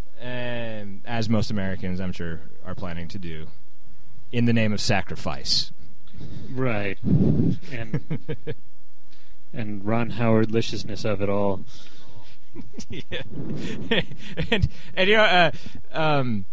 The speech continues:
Speaker 1: since the Da Vinci Code and, uh, a horse with a broken leg are the only things that are being discussed in the media, uh, this,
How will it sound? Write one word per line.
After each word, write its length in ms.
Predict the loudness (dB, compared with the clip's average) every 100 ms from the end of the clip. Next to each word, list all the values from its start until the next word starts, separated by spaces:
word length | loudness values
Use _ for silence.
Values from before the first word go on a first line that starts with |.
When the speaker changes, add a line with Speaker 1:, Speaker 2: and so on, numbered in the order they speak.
| 0 0 0 0
Speaker 1:
since 560 | 0 2 2 2 0 0 0
the 140 | 0
Da 100 | 2
Vinci 360 | 2 2 0 -2
Code 600 | -2 0 0 0 0 0
and, 560 | 0 2 2 0 0 0 0
uh, 480 | 0 0 0 0 0
a 120 | 0
horse 600 | 0 4 6 6 2 0
with 160 | 0 0
a 60 |
broken 420 | 4 4 4 2 0
leg 580 | 2 0 0 0 -2 -2 0
are 240 | 0 0
the 160 | 0 4
only 260 | 4 4
things 640 | 2 2 0 0 0 0 0
that 180 | 0 0
are 80 | 0
being 180 | 0 0
discussed 420 | 0 0 0 0
in 60 |
the 80 | 2
media, 540 | 2 2 0 0 0 -2 -2
uh, 360 | -2 -2 -2 -2
this, 340 | 0 0 0